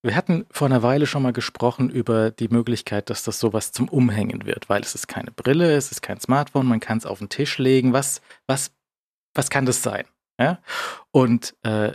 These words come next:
neues Gerücht sagt jetzt also, es ist ein Stift. Es ist ein Umhängestift.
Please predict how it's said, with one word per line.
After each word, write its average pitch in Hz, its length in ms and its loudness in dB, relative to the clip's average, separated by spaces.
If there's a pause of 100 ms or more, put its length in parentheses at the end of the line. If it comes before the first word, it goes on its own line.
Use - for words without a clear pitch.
(120)
neues 131 320 2
Gerücht 139 340 -2
sagt 120 220 0
jetzt - 100 -12
also, 110 220 -6
es - 140 -10
ist - 180 -8
ein 110 140 -8
Stift. - 680 -2 (600)
Es - 100 -6
ist 113 60 -2
ein 107 80 -2 (100)
Umhängestift. - 1200 2